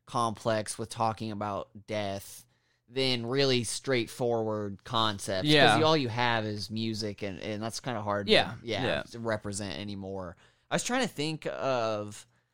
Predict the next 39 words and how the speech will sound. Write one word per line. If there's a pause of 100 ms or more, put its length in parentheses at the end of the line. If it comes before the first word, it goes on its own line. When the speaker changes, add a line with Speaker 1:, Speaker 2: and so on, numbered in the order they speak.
(220)
Speaker 1:
you
know,
I
had
songs
that
were,
like,
more
abstract
about
murder,
like
Pumped
Up
Kicks.
That's
a
Speaker 2:
Yeah,
Speaker 1:
good
Speaker 2:
yeah,
Speaker 1:
one.
Speaker 2:
that's
a
Speaker 1:
That's
Speaker 2:
really
Speaker 1:
not
Speaker 2:
good
song.
Speaker 1:
straight
up
just
about
Speaker 2:
No,
it's
definitely,
you
know,
if,